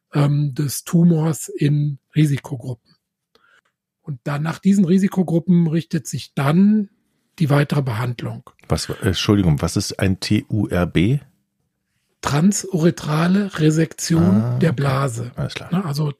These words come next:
Speaker 1: T U R B, das ist im Volksmund die Hobelung. Abhobelung des Polypen.
Speaker 2: Mhm.
Speaker 1: Ne? Und es gibt nur ein, eine Konstellation, wo das mit dieser einen T U R B dann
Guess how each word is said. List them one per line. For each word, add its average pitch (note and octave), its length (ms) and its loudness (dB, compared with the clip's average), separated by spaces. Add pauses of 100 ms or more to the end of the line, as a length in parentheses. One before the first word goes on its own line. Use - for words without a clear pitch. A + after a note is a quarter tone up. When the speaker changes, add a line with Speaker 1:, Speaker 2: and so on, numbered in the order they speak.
Speaker 1:
T F3 160 4
U D3+ 100 0
R C#3 140 -2
B, E3+ 220 4
das D#3 160 -2
ist - 260 -6 (180)
im D3+ 220 0
Volksmund D#3 480 2
die C#3+ 80 2
Hobelung. A#2+ 540 0 (720)
Abhobelung D3+ 580 2
des C#3 160 -4
Polypen. A#2+ 500 -6 (260)
Speaker 2:
Mhm. - 340 -4 (460)
Speaker 1:
Ne? E3+ 160 -4 (1080)
Und E3+ 640 2 (640)
es - 120 -6
gibt - 320 -2
nur F#3 320 2
ein, A3 560 0 (380)
eine F#3+ 220 2
Konstellation, F3+ 1080 0
wo D#3+ 80 2
das D#3 180 -2
mit D#3 160 -2
dieser D3 260 -4
einen E3 300 0
T E3+ 140 -2
U D#3 100 0
R D3 120 -4
B D3 260 0
dann D3 320 -2